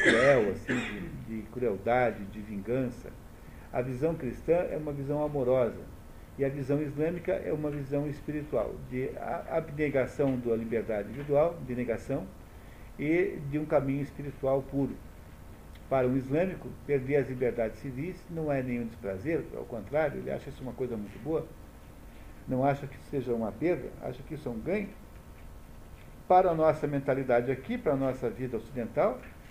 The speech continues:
não tem nada melhor do que, que o cristianismo, né? O cristianismo é de todas as religiões a mais parecida com a nossa cara, assim. Islamismo é inviável, nós não suportaríamos isso.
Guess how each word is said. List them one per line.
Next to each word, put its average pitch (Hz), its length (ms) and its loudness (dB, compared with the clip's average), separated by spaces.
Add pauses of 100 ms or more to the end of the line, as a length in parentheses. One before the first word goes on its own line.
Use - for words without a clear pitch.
(200)
não 254 140 0
tem 180 140 2
nada 135 220 2
melhor 147 260 4
do 165 120 -4
que, 180 180 -6 (200)
que 156 80 -6
o 139 40 -2
cristianismo, 135 640 -4
né? - 80 -14 (680)
O 131 60 -4
cristianismo 135 640 0
é 135 100 6
de 156 140 0
todas 131 460 2
as 131 80 -8
religiões 127 520 -2
a 170 80 2
mais 127 280 2
parecida 147 420 -2
com 143 100 -6
a 131 40 -2
nossa 120 240 -6
cara, 98 320 0
assim. - 200 -14 (1200)
Islamismo 139 560 2
é 123 120 2
inviável, 170 480 4
nós 131 200 4
não 123 80 -2
suportaríamos 123 800 -4
isso. 196 280 -6